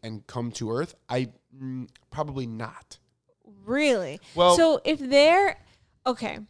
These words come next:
Speaker 2: So if they're, if you believe there's billions
Speaker 1: Yeah.
Speaker 2: of galaxies and all of, all of these planets and all of
Speaker 1: Yes.
Speaker 2: that, then what makes you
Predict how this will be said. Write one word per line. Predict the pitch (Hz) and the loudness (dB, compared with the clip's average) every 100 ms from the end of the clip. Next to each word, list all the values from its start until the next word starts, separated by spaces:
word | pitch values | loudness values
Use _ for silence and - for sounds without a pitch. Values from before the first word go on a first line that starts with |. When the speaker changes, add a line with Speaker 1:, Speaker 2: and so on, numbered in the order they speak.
| _ _ _ _ | _ _ _ _
Speaker 2:
So | - 269 254 254 | 0 4 4 4
if | 254 - | 0 -2
they're, | - 285 339 277 - - | 2 4 4 2 -4 -8
if | 220 - | -6 0
you | 294 | 2
believe | 262 254 277 | 2 0 0
there's | 208 196 185 | -2 -2 -2
billions | 185 233 254 233 214 | 0 0 2 0 0
Speaker 1:
Yeah. | 220 214 | 0 0
Speaker 2:
of | |
galaxies | 220 220 220 214 220 190 | 2 2 2 -2 -6 -6
and | 196 196 | -6 -2
all | 160 240 247 233 214 | 0 4 4 4 2
of, | |
all | - 208 220 | 2 2 2
of | 220 | 0
these | 208 196 | -4 -12
planets | - 254 233 214 202 | -6 -2 0 0 -2
and | 214 | -2
all | 214 | 0
of | 202 | 0
Speaker 1:
Yes. | 196 | -2
Speaker 2:
that, | - - - _ _ _ | -4 -16 -20 _ _ _
then | 233 269 254 240 - | 0 2 2 -2 -8
what | 226 220 277 370 | -6 0 2 2
makes | 269 277 294 254 - - | 0 0 0 -2 -8 -4
you | 254 277 277 254 | -2 0 0 -2